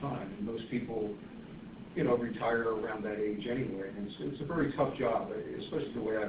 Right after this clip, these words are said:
coached. I mean, I, I tried to give it everything I had, and, uh, I coached an aggressive style, which,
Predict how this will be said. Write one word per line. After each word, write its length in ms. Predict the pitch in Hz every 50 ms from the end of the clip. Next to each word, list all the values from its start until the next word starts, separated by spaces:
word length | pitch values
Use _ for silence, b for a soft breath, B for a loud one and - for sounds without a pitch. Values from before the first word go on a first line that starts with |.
| - -
coached. 240 | 120 107 - 101 - 104
I 40 | 104
mean, 120 | 104 104
I, 720 | 104 - - - - - - - - - - - - - -
I 40 | 151
tried 240 | - 131 117 110 104
to 80 | 104
give 180 | 98 104 107 104
it 80 | 104
everything 340 | 107 104 101 101 101 101 -
I 140 | - - 98 -
had, 260 | 117 127 - 101 101
and, 360 | 98 101 101 - 98 101 104
uh, 1000 | - - 101 - - - - - - - - - - - - - - - - 123 120
I 20 |
coached 340 | - - 135 127 123 - -
an 80 | 120 113
aggressive 500 | 107 104 - 127 120 117 - 113 110 104 - - -
style, 420 | - 120 117 113 113 113 110 113 104 104
which, 240 | 104 104 104 104